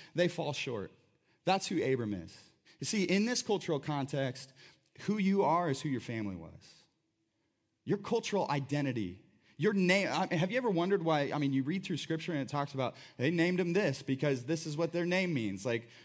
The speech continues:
for, for those of us today, I think most of our names today are just made up, right? Like, it's like, whatever you were eating the day that you had your child, that's the name of your child. Like, sometimes,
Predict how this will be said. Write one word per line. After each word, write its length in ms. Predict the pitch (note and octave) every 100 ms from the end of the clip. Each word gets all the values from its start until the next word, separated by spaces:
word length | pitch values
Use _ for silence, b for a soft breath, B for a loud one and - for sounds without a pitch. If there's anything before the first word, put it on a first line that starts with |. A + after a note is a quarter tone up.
| B
for, 360 | - D3+ C3+ C3
for 120 | D3
those 200 | D#3+ E3
of 60 | D#3
us 140 | C3+
today, 220 | C#3 D#3
I 60 | D#3
think 180 | F3 B2+
most 300 | C3 D3+ D#3
of 60 |
our 120 | C#3+
names 440 | B2 C3 C#3 B2 -
today 380 | - B2+ A2+ B2+
are 100 | B2
just 240 | G2+ A#2 A2+
made 240 | A2 A2
up, 180 | G2+ - - _ _ -
right? 320 | G#2+ A#2 F2
Like, 220 | A#2+ A#2
it's 180 | A#2 -
like, 300 | A#2+ A2 - b b b
whatever 580 | B2 B2+ C#3+ C#3+ C3+ B2+ -
you 340 | A#2+ B2 A#2+ A2
were 140 | - A#2
eating 480 | A#2+ B2 B2+ G#2+ G#2
the 100 | G#2
day 180 | A2+
that 140 | A2 G#2
you 160 | G#2 G2 F#2+
had 220 | B2 A#2+
your 80 | G#2+
child, 400 | - A#2 G#2 F#2+
that's 240 | G#2 G2+
the 100 | -
name 220 | G#2+ A2 G#2+
of 120 | G2
your 120 | G#2+
child. 340 | C3 A2 F2+
Like, 220 | G2 A2 -
sometimes, 500 | F#3+ F#3+ G3+ D#3+